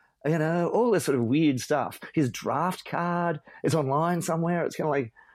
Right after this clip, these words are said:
you know, so th-, so that's how I was able to show, you know, this olive skin, this swarthy complexion.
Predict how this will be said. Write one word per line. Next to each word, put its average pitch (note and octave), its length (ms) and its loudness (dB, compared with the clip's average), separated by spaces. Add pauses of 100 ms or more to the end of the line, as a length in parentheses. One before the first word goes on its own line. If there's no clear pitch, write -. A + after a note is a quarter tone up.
(120)
you D3+ 80 2
know, C#3+ 880 2
so C#3 240 2
th-, C3 140 0
so D#3 100 2
that's D3 160 0
how C3+ 160 2
I C#3 40 4
was A#2+ 120 2
able B2+ 160 2
to A#2+ 80 0
show, - 180 -2
you C3 220 2
know, B2 60 -2
this A#2 240 -2
olive B2+ 360 2
skin, F3 440 -2
this G#2 120 -6
swarthy C3 520 -2
complexion. - 600 -4